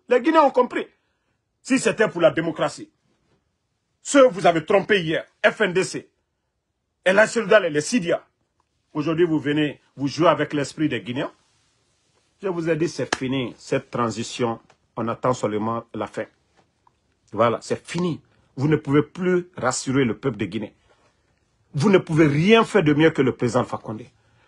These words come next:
En tout cas, le temps est le meilleur juge, mon frère Douti Kamara.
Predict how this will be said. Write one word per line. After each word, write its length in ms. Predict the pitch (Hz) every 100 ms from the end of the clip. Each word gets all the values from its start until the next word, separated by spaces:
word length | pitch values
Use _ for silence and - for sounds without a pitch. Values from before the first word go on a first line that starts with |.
| _ _ _ -
En 100 | 151
tout 140 | 185
cas, 240 | 160 131 - _ _ _
le 200 | 139 143
temps 200 | - 180
est 100 | 165
le 120 | 160
meilleur 220 | 139 147 135
juge, 300 | 127 117 -
mon 140 | 147
frère 220 | 127 160 127
Douti 300 | 123 - 131
Kamara. 320 | 113 107